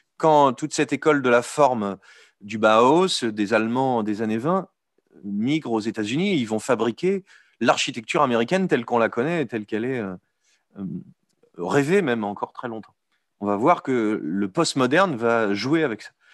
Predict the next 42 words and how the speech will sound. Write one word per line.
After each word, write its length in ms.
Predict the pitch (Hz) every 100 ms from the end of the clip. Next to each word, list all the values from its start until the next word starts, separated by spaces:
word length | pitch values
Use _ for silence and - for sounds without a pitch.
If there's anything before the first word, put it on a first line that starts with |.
| - _ -
Le 80 |
dernier 300 | 113 139 139
équivalent, 440 | 135 - 120 123 190
c'est, 280 | - 139 123
euh, 520 | 107 95 82 110 101 - _ _ _ _ _
ce 100 | -
qu'on 160 | 123
appelle 260 | 113 104 123
le 120 | 117
métabolisme, 640 | 110 104 113 110 123 139 110
euh, 380 | 104 98 95 95
au 240 | 107 101
Japon. 320 | 113 110 190
C'est 220 | 202 120
un 80 | 110
système 500 | 107 117 - 160 156
de, 300 | 110 98 90 - _ _ -
de 100 | 107
modules, 640 | 104 117 131 185 120 98
comme 160 | - 107
des 100 | 98
capsules. 540 | 123 - - 185 156 113 _ _
C'est 140 | - -
pour 100 | -
ça 140 | 156
qu'il 140 | -
y 20 | 110
a 40 |
un 80 | 104
jeu 180 | 104 143
entre 260 | 113 120
une 160 | 120 123
forme 280 | - 131 127
simple, 540 | - 147 185 117 95 - _ _ _ _ _
modulaire, 640 | 131 120 127 120 165 180 135 _
et, 280 | 127 147 156
euh, 120 | 139
une 140 | 127 123
fascination 640 | 131 - 127 123 - 147
pour 120 | 127
la 80 | 110
science-fiction, 640 | - 120 - 107 160 190